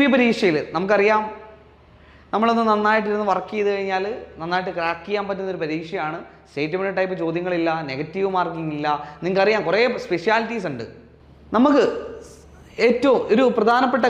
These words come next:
കാര്യമാണ്, സി എസ് ഇ ബി പഠനം ഇങ്ങനെ തുടർന്നാലോ റാങ്ക് ലിസ്റ്റിൽ ആദ്യം എത്താം. നമുക്ക് സിലബസിനെ കുറിച്ച് ചില ആളുകൾക്കൊന്നും അറിയില്ല.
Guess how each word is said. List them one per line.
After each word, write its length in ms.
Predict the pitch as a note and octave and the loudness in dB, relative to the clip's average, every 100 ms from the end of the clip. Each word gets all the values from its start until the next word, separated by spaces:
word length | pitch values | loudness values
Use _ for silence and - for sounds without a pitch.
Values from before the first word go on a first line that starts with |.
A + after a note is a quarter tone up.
| A3 | 4
കാര്യമാണ്, 380 | G#3 F#3+ D#3 D3+ | 4 4 2 -2
സി 100 | - C#4 | 2 2
എസ് 140 | C#4+ C#4 | 4 2
ഇ 20 | B3 | 0
ബി 60 | B3 | 2
പഠനം 280 | G#3+ G3+ G3+ G3+ - G#3 | 0 2 -2 -4 -8 -2
ഇങ്ങനെ 380 | A#3+ C4 C#4 B3+ F#3+ | 0 2 2 2 2
തുടർന്നാലോ 460 | E3+ F3+ E3+ C#3+ A2+ - - D#3 | 0 0 -2 -2 -6 -12 -8 -4
റാങ്ക് 260 | F3+ A3+ A3 | -4 -4 -6
ലിസ്റ്റിൽ 220 | E3+ D#3 A#2+ | -6 -8 -8
ആദ്യം 200 | D3+ D3+ A2 | -8 -8 -10
എത്താം. 200 | - - _ _ _ _ D#3 | -16 -20 _ _ _ _ -4
നമുക്ക് 300 | F#3+ B3 D4+ C4+ - - - - | -2 0 0 -2 -4 -14 -14 -2
സിലബസിനെ 480 | G#3 B3 C4+ C#4+ C#4 | 2 2 2 2 0
കുറിച്ച് 260 | C#4+ C4+ C#4+ A#3+ - | -2 -2 -4 -6 -4
ചില 120 | A3+ A#3 | -2 0
ആളുകൾക്കൊന്നും 580 | A3+ A#3+ A#3 G#3+ G#3+ A3+ G3 | 2 0 0 -4 -2 -2 0
അറിയില്ല. 280 | F3 C3 | -2 -4